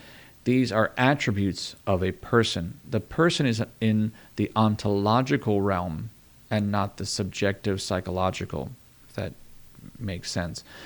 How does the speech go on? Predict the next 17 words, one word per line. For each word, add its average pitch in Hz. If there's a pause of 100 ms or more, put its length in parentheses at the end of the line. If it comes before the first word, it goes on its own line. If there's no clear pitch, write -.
(160)
So 101 (380)
there's 101 (360)
really, 147
in 110
one 123
sense, 101
two -
questions, 113
and 98
that's 104
why 98
I 98
brought 104
these 101
things 95
up 104
of, 95